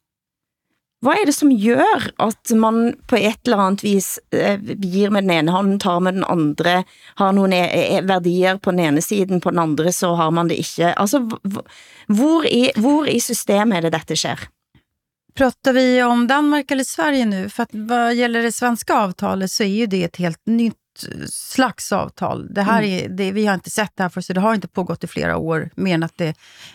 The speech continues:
Speaker 2: avtalet är två år gammalt och det avslöjades nu, men det är inte så att det här är, finns någon systematik i den här typen av s-,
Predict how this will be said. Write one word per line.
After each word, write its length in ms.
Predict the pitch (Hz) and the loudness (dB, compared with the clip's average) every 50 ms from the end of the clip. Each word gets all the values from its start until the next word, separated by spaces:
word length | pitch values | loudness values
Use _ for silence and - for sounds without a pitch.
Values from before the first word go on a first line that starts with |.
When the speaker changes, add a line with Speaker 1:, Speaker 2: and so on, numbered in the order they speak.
| - - _ _ _ _ - - | -20 -20 _ _ _ _ -6 -2
Speaker 2:
avtalet 400 | - 208 190 - 226 214 196 - | 0 0 2 2 0 0 0 -2
är 40 | - | -6
två 160 | - - 226 | -6 0 0
år 80 | 220 202 | 2 2
gammalt 400 | 190 214 214 208 214 220 220 - | 2 2 2 2 2 0 0 -2
och 60 | 208 | -2
det 60 | 196 196 | -2 -2
avslöjades 520 | 185 180 - 202 196 190 190 190 - - | -2 -2 -4 -4 -4 -2 -4 -4 -2 0
nu, 200 | 254 247 233 202 | 0 2 2 2
men 140 | 185 185 180 | 0 -2 -2
det 40 | 190 | -4
är 0 | |
inte 180 | 190 180 - 202 | -4 -4 -6 -4
så 120 | - 226 | -2 -2
att 160 | 202 185 - | -2 -2 -2
det 60 | - 190 | -4 -2
här 260 | 175 180 180 175 170 175 - | 0 0 0 0 -2 -2 -4
är, 320 | - 190 180 175 170 165 170 | -4 -4 -2 -2 -2 -2 -4
finns 300 | - - 190 175 165 - | -4 -4 -4 -4 -4 -6
någon 60 | 170 | -8
systematik 760 | - 190 175 - _ - 202 196 - - 330 294 214 - - | -8 -8 -10 -6 _ -2 -2 -2 0 2 0 0 0 0 -4
i 20 | |
den 80 | 175 165 | -4 -2
här 100 | 170 165 | -2 -4
typen 340 | - - 156 147 _ - 151 | -4 -6 -10 -8 _ -6 -4
av 60 | - | -4
s-, 180 | 165 - - | -6 -8 -12